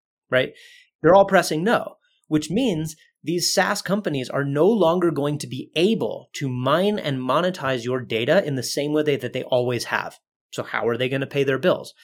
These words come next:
There really is only one other option, which is subscriptions. Subscriptions, subscriptions, subscriptions. Everything on your phone, every app on your phone is going to cost X amount of dollars per month to use. And you are going to get nickel and dimed out of your ability to pay your rent.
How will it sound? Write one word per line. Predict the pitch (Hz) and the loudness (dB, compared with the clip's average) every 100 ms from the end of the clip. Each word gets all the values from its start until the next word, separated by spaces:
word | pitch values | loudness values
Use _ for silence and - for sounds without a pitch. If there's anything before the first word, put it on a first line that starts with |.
| - | -6
There | 147 139 | 0 2
really | 123 139 208 196 | 2 4 4 4
is | 147 | 0
only | 151 147 135 98 | -2 -4 -4 -6
one | 110 147 160 170 - | 0 0 0 -4 -2
other | 156 147 139 - | 0 2 0 0
option, | 131 - - - _ _ - | -2 -2 -12 -14 _ _ -8
which | 123 | -4
is | 139 - | -4 -6
subscriptions. | 123 - 147 143 - - - _ _ _ - | -8 -6 -2 -2 -4 -16 -20 _ _ _ -16
Subscriptions, | - - - 190 196 185 185 | -12 -8 2 2 2 -4 -6
subscriptions, | 117 - 170 - 151 | -10 -4 -4 -4 -10
subscriptions. | 139 - 151 - - - 175 | -12 -6 -6 -6 -16 -4 -2
Everything | 170 220 196 185 156 | 0 -2 -4 -4 -4
on | 143 | -4
your | 127 | -6
phone, | - 151 113 - _ _ - | 0 0 0 -10 _ _ 0
every | 180 196 196 | 0 2 0
app | 135 - | 0 -2
on | 123 | -6
your | 117 | -6
phone | - 117 90 _ | -6 -8 -10 _
is | - | -6
going | 139 131 | -2 -2
to | 123 | -4
cost | - 156 120 - - - | -2 0 0 -2 -12 0
X | 156 - | 0 2
amount | 143 131 120 | -2 0 -2
of | 110 | -4
dollars | 104 107 104 101 | -4 -2 -2 -6
per | - 120 | -6 -6
month | 101 - _ _ _ - | -6 -12 _ _ _ -10
to | 123 | -8
use. | 101 98 - | -8 -10 -10
And | 139 | -6
you | 135 | 0
are | 156 | 2
going | 151 139 | 2 -2
to | 123 | -4
get | 120 | -8
nickel | 117 131 175 190 | -4 -2 0 2
and | 190 165 | 0 2
dimed | 127 117 117 113 - - _ | 0 0 -6 -10 -16 -20 _
out | 127 127 | 0 0
of | 117 | -2
your | 120 | -4
ability | 113 110 107 | -2 -4 -6
to | 104 | -8
pay | 107 | -10
your | - - | -8 -10
rent. | 73 73 | -14 -16